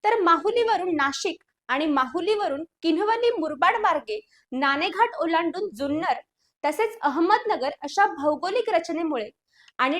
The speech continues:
ठाणे, कल्याण, भिवंडी, जव्हार, नाशिक, सुरत, मुरबाड अशा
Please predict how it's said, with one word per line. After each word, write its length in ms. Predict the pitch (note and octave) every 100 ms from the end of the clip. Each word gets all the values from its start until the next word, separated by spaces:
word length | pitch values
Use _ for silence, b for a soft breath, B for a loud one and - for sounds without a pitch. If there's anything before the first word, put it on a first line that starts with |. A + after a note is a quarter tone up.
| E4+
ठाणे, 360 | - D4+ D#4 B3 _
कल्याण, 460 | C4+ C#4 D4 B3+ A#3+
भिवंडी, 640 | A#3 C#4 D4+ E4+ C4+ G#3+
जव्हार, 400 | C4+ C4 D4 C4 A#3 _ _ B3+
नाशिक, 480 | C#4+ D#4 - E4
सुरत, 520 | - D#4 D#4 F#4 - C4+
मुरबाड 460 | C#4+ C#4+ F4+ C#4+ C4 _ _ _
अशा 240 | - A4+